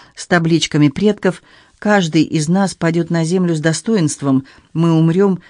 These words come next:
среди своих родных. Женщины заметались, сбивчиво перебирая предлоги, чтобы избежать достойной смерти. Паршивые овцы есть в каждой деревне,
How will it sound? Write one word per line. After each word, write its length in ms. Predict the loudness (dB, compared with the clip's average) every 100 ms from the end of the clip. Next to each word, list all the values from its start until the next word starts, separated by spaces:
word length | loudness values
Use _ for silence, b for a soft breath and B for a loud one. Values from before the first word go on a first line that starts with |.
| B
среди 360 | -6 -4 -2
своих 420 | -4 -2 0 -2 -2
родных. 540 | -2 0 0 -2 -6 _ _ _ _ _ _ _
Женщины 600 | -4 0 0 0 2 2
заметались, 720 | 2 0 0 0 -2 -2 -4 -8 b b
сбивчиво 580 | -10 -4 -2 -2 -2 -2
перебирая 580 | -2 -2 -2 0 2 0
предлоги, 540 | -2 -6 -4 -4 -4
чтобы 460 | -6 -6 -2 0 0 b b b
избежать 600 | -6 -6 -2 -4 -2 -2 -2
достойной 580 | -4 -2 -2 0 2
смерти. 640 | 0 0 -2 -4 -2 -4 -4 b b b b b
Паршивые 560 | -4 -2 0 2 2 2
овцы 400 | 0 -2 -2 -2
есть 260 | 0 -2
в 80 | -2
каждой 380 | -2 0 0 0
деревне, 580 | 0 0 2 2 2